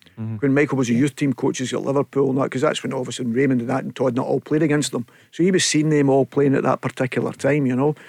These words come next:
Speaker 2: and he was one, he was younger than Raymond by a couple of years, I think, or a year or, or two, and they all played against each other. They're playing at Anfield, and there was no doubt they had the talent to play, because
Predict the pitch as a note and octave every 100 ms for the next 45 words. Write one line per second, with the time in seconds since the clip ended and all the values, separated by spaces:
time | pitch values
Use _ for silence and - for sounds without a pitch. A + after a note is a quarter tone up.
0 | - - B2 D3 A#2+ C#3+ C3 D3+ A2+ C3
1 | D3+ C#3+ C3+ C3 B2 B2 - A#2+ A#2+ A#2+
2 | C#3 C#3+ C3 C3+ - A2+ - A2 A#2 D3
3 | C#3 - - C3+ C3 - C#3+ - - -
4 | - _ - C#3 C3+ A#2+ - _ _ _
5 | D#3+ D#3+ D3 - - D3+ C#3 D#3 - E3+
6 | E3 D3 A#2+ A#2+ - D3+ E3+ D3 D3 -
7 | C#3+ C3+ C3 A#2+ - - _ D#3 D3 C#3
8 | E3+ B2 D3+ E3 C3 C3 C3 - C#3+ C#3+
9 | - B2 E3 E3 D3 C3+ C#3 B2